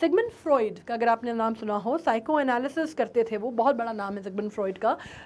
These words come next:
अ, एनालिसिस साइको-, साइकोलॉजिकल स्टडी में। एक चीज़ उन्होंने कहा सिगमंड फ्रॉइड ने कि, अ, एक फ्रॉइडियन कॉन्सेप्ट है जिसमें उन्होंने कहा कि हर लड़की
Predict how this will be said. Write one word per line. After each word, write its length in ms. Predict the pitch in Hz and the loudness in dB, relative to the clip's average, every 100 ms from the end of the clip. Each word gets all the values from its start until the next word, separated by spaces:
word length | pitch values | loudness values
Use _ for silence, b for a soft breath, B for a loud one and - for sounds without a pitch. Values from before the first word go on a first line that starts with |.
| - | 0
अ, 320 | 262 254 269 | 6 6 6
एनालिसिस 600 | 262 262 277 302 370 370 | 4 2 2 0 -4 0
साइको-, 480 | 285 262 294 285 269 | -2 0 2 4 4
साइकोलॉजिकल 600 | 277 254 262 240 254 269 | 2 -2 -2 -2 -2 -4
स्टडी 340 | - 208 196 | -2 -4 -4
में। 140 | 175 170 - - _ _ - - - - - | -6 -10 -18 -20 _ _ -20 -20 -20 -20 -8
एक 220 | 294 359 | -4 -2
चीज़ 260 | 359 359 415 | 2 2 2
उन्होंने 340 | 277 277 269 | -2 -2 -2
कहा 180 | 247 226 | 0 0
सिगमंड 300 | 233 214 214 | 0 -4 -6
फ्रॉइड 260 | 214 196 180 | -4 -4 -6
ने 160 | 196 - B B B - | -8 -14 B B B 2
कि, 160 | 381 440 370 - | 4 4 2 -2
अ, 260 | 285 294 311 | 4 6 6
एक 220 | 349 370 | 4 0
फ्रॉइडियन 400 | - 285 285 415 | 4 6 6 2
कॉन्सेप्ट 500 | 349 302 311 302 - | 0 0 2 2 0
है 160 | 240 285 | -4 -4
जिसमें 280 | 254 - | -8 -6
उन्होंने 240 | 302 302 311 | -4 -2 -4
कहा 240 | 285 302 | -4 -4
कि 180 | 330 381 370 - | -2 -4 -4 -6
हर 220 | - 427 440 | 0 2 4
लड़की 380 | 262 220 185 | 2 0 -10